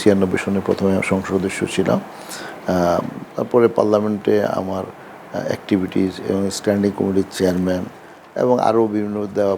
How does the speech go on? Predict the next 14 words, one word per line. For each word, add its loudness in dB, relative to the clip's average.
পদে -2
দায়িত্ব -6
আমি -6
পালন -2
করেছি। -8
তো 4
উনি, 6
আমি 0
জানি 6
না, 2
এটাই 4
উনি 0
জানেন -2
ভালো। -4